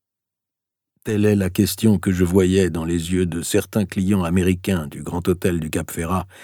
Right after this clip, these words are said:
où récemment encore je travaillais comme concierge, quand ils découvraient que j'étais allemand. Comment est-il possible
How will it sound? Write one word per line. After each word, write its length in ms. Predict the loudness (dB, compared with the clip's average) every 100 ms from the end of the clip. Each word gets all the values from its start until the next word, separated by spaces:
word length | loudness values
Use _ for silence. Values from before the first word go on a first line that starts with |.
| -20 -20 -8
où 180 | -2 0
récemment 500 | 2 2 2 2 0
encore 360 | -2 0 -2 -2
je 80 |
travaillais 420 | -8 -4 -2 0 -2
comme 200 | 0 0
concierge, 560 | 0 -2 0 0 -2 -8 _ -20 -20 -20 -4
quand 240 | -2 0
ils 120 | 0
découvraient 600 | 4 4 4 0 4 2
que 160 | 2 -2
j'étais 400 | -4 -4 -4 -4 -2
allemand. 480 | -2 -2 -4 -6 -12 _ _ _ _ _ _ _ _ _ _ _ _ _
Comment 480 | -2 4 6 6 4
est-il 320 | 0 2 4 4
possible 680 | 2 0 0 0 0 -4